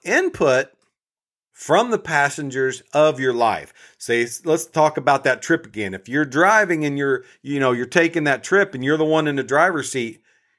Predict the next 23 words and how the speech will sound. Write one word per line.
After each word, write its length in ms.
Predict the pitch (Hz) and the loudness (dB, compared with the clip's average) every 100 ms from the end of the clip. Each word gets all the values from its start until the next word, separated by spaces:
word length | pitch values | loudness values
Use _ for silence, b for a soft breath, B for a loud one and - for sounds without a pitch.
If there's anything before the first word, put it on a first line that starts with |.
| _ 131 | _ -4
you 160 | 214 | -2
might 280 | 240 226 214 | 2 2 2
want 240 | 190 190 | 2 2
to 40 | 185 | 2
ask 300 | 175 233 254 | 2 2 -2
the 80 | 143 | -4
passenger, 640 | - 123 117 120 110 113 | 0 0 0 -4 -6 0
"Hey, 280 | 185 165 104 | 2 2 0
do 140 | 170 | -2
me 140 | 214 | 0
a 80 | 196 | 0
favor, 400 | - 160 123 110 | 2 2 2 0
look 260 | 127 208 202 | 0 0 0
and 140 | 180 | -4
see 240 | - 170 165 | -2 0 2
where 180 | 156 | 2
the 140 | 135 135 | 0 0
next 320 | 143 143 139 | 0 0 -2
McDonald's 640 | 131 120 143 160 147 107 107 | -8 0 2 2 0 -2 -2
is. 320 | 110 113 113 | -2 0 0
And, 340 | 113 110 131 | -2 -4 -8
you 120 | 147 | -4
know, 240 | 127 113 | 0 0